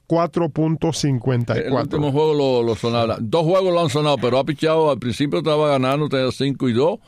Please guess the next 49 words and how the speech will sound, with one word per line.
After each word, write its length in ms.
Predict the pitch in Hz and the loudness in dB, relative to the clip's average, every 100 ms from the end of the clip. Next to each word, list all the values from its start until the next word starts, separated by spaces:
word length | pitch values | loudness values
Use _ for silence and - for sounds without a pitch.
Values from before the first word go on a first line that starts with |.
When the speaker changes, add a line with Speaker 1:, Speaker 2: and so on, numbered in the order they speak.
| - - - | -20 -20 -8
Speaker 2:
y 120 | 120 | -4
después 280 | 127 117 131 | -2 0 0
ahora 180 | 139 156 | 2 2
ya 140 | 151 | 0
tiene 300 | 120 147 143 | 0 0 0
siete 340 | 123 139 147 139 | -2 -2 -2 0
y 60 | |
ocho. 320 | 151 180 123 113 | 0 0 -2 -2
Quiere 160 | 127 | 0
decir 260 | 139 139 170 | 0 0 -2
que, 240 | 185 147 - - - - | 0 0 -2 -14 -20 -10
eh, 160 | - 110 | -4 -2
le 100 | 110 | 0
hace 220 | 120 143 | 0 -2
falta 400 | 117 175 214 185 | 0 0 2 0
ganar. 500 | 165 156 156 151 147 - _ _ _ - | 2 0 0 -2 -4 -10 _ _ _ -6
Ahora 240 | 104 139 | 0 0
cuando 180 | 151 160 | 0 0
piche 320 | 151 156 147 | 0 -2 -2
para 140 | 117 190 | 0 0
empatar 400 | 156 123 143 151 | 0 0 0 0
y 80 | 147 | 0
seguir 340 | 139 139 147 | 0 0 0
después 320 | 147 101 143 | 0 0 0
del 140 | 143 127 | 2 2
juego 220 | 135 143 | 2 2
de 100 | 135 | 2
las 80 | 127 | 0
estrellas, 360 | 127 139 147 | 0 -2 0
que 120 | 160 | 0
es 80 | 139 | 0
la 100 | 135 | 0
mitad 300 | 123 113 127 | -2 0 0
de 80 | 127 | 2
la 80 | 123 | 0
temporada. 420 | 120 113 117 117 | -2 0 2 2
No 240 | 117 147 | 2 2
es 60 | 180 | 2
la 100 | 180 | 2
mitad, 340 | 156 127 160 143 | 0 0 0 0
caballero, 420 | 120 117 123 139 | 0 2 2 0
ya 220 | 120 131 | 2 2
han 60 | 131 | 2
jugado 320 | 143 139 139 | 0 2 2
unos 200 | 135 123 | 2 2
veinte 240 | 117 110 | 0 0
y 40 | 107 | -2
pico 280 | - 120 117 | -2 0 0
juegos. 280 | 101 85 | 0 -2